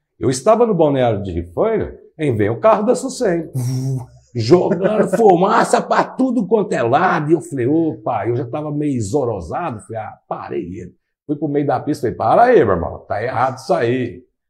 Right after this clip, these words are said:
"Vocês não podem jogar fumacê aqui na porta da minha casa, não, que esse trem tá proibido."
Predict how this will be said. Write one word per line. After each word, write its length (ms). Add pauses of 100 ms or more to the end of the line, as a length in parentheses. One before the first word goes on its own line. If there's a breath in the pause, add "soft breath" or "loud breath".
(240)
"Vocês 180
não 160
podem 220
jogar 240
fumacê 440
aqui 120
na 140
porta 220
da 40
minha 180
casa, 240
não, 80
que 60
esse 100
trem 160
tá 140
proibido." 640